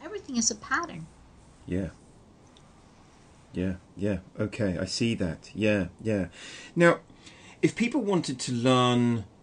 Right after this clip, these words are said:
Speaker 2: to learn more about this then, learn more about the no-fault psychology and the, the other than conscious communication that sits, uh, uh, within the no-fault psychology methodology and approach, um, um, how could they do that?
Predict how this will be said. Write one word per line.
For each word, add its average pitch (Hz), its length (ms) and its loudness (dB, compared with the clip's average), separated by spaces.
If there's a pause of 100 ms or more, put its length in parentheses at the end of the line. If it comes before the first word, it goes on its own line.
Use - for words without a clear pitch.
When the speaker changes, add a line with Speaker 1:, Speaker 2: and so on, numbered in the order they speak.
Speaker 2:
to - 140 -4
learn 113 280 4
more 117 260 4
about 117 480 2
this 82 240 -8
then, 82 280 -2
learn 107 180 4
more 107 220 4
about 107 440 0
the 104 60 0
no-fault 101 480 2
psychology 98 840 -2
and 90 340 -2
the, 87 300 -6
the 95 160 -2
other 107 200 0
than 104 140 0
conscious 98 380 -4
communication 98 800 -2
that 92 180 -6
sits, - 540 -4 (340)
uh, 95 180 0
uh, 92 280 0
within 104 440 0
the 98 80 0
no-fault 92 520 -2
psychology 90 960 -6
methodology 90 680 -2
and 85 100 0
approach, - 760 -2 (320)
um, 123 140 2
um, 131 100 4
how 170 120 4
could 185 180 2
they 123 100 4
do 101 200 -2
that? - 320 -10